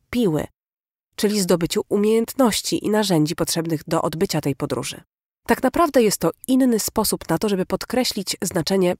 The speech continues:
planowania i szkolenia. Jednak jego skutek jest taki, że osłabia naszą pasję.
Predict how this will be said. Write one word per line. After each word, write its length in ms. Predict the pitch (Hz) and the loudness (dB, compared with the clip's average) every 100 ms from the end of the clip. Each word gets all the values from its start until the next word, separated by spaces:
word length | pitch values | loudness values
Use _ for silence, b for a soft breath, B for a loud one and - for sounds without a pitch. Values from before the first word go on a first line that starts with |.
| - | -2
planowania 580 | 254 247 240 226 214 | 0 2 2 2 2
i 80 | 165 | 2
szkolenia. 520 | 147 - 139 139 151 - _ _ _ _ _ _ - | 0 -4 -6 -6 -10 -16 _ _ _ _ _ _ -2
Jednak 420 | 220 220 202 - - | 0 4 2 0 -2
jego 200 | 185 170 | 0 0
skutek 540 | - - 285 226 - | -2 -2 -2 -2 -4
jest 260 | 143 - - | -4 -6 -4
taki, 420 | 220 226 - 151 - _ _ _ - | -2 -2 -2 -6 -8 _ _ _ -6
że 180 | 190 202 - | -2 -2 0
osłabia 540 | 208 - 254 233 208 | -2 -2 -2 0 2
naszą 280 | 170 - 143 | 0 -2 -4
pasję. 420 | 139 135 - - | -4 -6 -8 -12